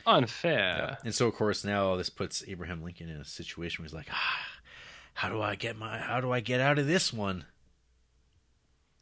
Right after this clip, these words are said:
Speaker 1: How does he?
Speaker 2: Well, okay. So what happens is the mother won't do it, but, uh, what is it? Uh,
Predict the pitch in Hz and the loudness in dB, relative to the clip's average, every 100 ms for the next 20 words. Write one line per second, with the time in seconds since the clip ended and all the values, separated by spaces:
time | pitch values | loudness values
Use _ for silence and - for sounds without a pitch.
0 | - - 110 104 120 143 - - _ _ | -6 2 4 4 2 0 -2 -8 _ _
1 | _ - - - - 156 170 - 143 107 | _ -20 -20 -20 0 8 12 12 10 8
2 | - - - 135 120 - - 123 135 151 | 4 0 8 8 8 0 -2 6 6 6
3 | 113 110 - 107 110 123 120 107 98 87 | 4 0 -2 -2 2 4 4 2 -2 -6
4 | 73 - - 135 117 - - - - - | -8 -10 4 6 6 2 -10 -16 -18 -20
5 | - 95 90 85 82 82 80 95 98 82 | -6 2 4 4 2 0 -2 0 2 0
6 | 82 - - - 92 82 80 | -4 -6 -18 -8 -4 -2 -2